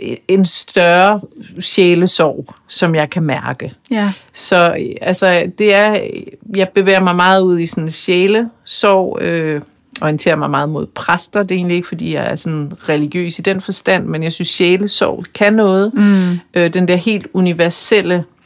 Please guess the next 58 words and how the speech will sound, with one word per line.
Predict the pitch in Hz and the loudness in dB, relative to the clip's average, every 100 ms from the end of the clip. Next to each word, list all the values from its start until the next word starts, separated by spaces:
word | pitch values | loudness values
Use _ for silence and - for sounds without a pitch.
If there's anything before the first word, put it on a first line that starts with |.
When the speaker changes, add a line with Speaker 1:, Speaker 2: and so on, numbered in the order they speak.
| _ _ _ | _ _ _
Speaker 1:
smerte, | - - 190 156 160 196 | -4 2 4 4 2 0
som | - 190 | -2 0
vi | 190 | 2
mennesker | 190 196 202 - | 2 2 -2 -4
har | 175 | -2
med | 175 180 202 | 0 2 2
os, | 208 - | 0 -4
og | 185 | -6
sårbarhed, | - 202 202 190 190 180 | 0 0 0 0 0 0
som | 185 175 | 0 0
er | 170 | 0
større | - - 175 180 202 - | -2 2 2 4 4 2
end | 175 | -2
bare | 175 180 | 2 2
noget, | 175 185 185 | 2 2 2
der | |
er | 165 | 2
sket | - 214 185 170 | 2 0 0 -2
engang, | 160 156 139 | -2 -2 -2
som | - 160 | -6 -6
gjorde | 151 156 - | -4 -4 -2
ondt. | 170 127 - - | -4 -4 -10 -6
Det | 196 | 0
går | - | 2
Speaker 2:
Som | - 190 | 2 2
vi | 175 | 0
deler | - 220 294 381 | 0 0 0 0
jo. | 240 185 160 143 | 2 2 -2 0
Speaker 1:
Ja, | 196 233 | 2 2
som | 277 294 262 | 2 0 -2
det | 247 | -2
deler. | 294 285 | -2 0
Det | 269 262 | -2 2
går | 247 | 4
Speaker 2:
Mm. | 214 | 6
Speaker 1:
dybere | 214 226 226 214 | 6 4 2 0
end | 165 | 0
det. | 147 135 - | -2 -6 0
Speaker 2:
Ja. | 196 170 - | 2 2 2
Speaker 1:
Ensomhed. | 202 294 - 277 180 165 - | 2 2 2 0 0 0 -2
Altså, | 165 185 | -4 0
vi | |
er | 202 | 0
Speaker 2:
Ja. | |
Speaker 1:
jo | 190 | 2
alle | 247 277 | 2 0
sammen, | 277 226 196 202 214 _ _ | 0 0 0 -2 -4 _ _
er, | - - - - | -6 -6 -8 -2
er | 208 | 0
vi | 214 | 2
jo | 233 | 0
dybt | - 269 - | -2 -4 -4
ensomme | - 233 233 202 185 180 220 | -2 0 0 0 0 0 0
et | |
eller | 208 185 | 2 2
andet | 156 175 | 0 -4
sted. | - 131 | -6 -6
Speaker 2:
Ja. | 139 202 | 0 0